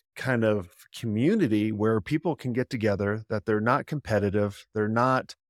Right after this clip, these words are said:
ego-driven, they're not, you know, wanting to kill each other, but to, to grow with each other." And I was like, "How can I do that?" And it took me a while to do this. Like,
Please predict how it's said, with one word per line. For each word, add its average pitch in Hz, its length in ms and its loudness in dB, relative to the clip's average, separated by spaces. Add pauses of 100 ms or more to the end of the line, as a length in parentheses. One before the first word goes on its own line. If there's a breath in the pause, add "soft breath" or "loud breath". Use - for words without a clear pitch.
ego-driven, 110 1040 6
they're 113 220 2
not, 123 600 0 (280)
you 127 100 0
know, 113 60 4
wanting 120 340 2
to 117 200 0
kill 190 340 0
each 135 180 0
other, 110 220 4
but 104 220 -2
to, 110 220 2
to 117 120 -4
grow 101 280 2
with 104 240 2
each 101 200 -2
other." 92 320 -2 (180)
And 117 100 0
I 120 40 4
was 123 100 2
like, 120 140 2
"How 175 180 4
can 180 140 4
I 147 60 6
do 120 200 6
that?" 90 260 -2
And 147 180 2
it - 40 -14 (140)
took 247 180 2
me 190 80 4
a 127 80 10
while 104 400 6
to - 140 -10
do 110 160 4
this. - 400 -6 (220)
Like, 107 220 0